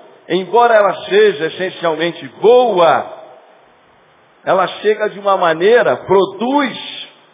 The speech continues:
de uma maneira diferente no coração das pessoas. Porque o solo não é igual.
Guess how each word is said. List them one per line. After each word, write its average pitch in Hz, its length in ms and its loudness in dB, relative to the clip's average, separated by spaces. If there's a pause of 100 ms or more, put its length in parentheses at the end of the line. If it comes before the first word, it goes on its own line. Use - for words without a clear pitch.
de - 100 -12
uma 135 140 2
maneira 135 640 0 (140)
diferente 208 880 0
no 139 120 -10
coração 117 460 0
das 107 140 -4
pessoas. 90 480 -12 (1000)
Porque 120 240 -12
o 160 100 -8
solo 170 880 2 (260)
não 117 240 -4
é 113 80 2
igual. 95 400 -6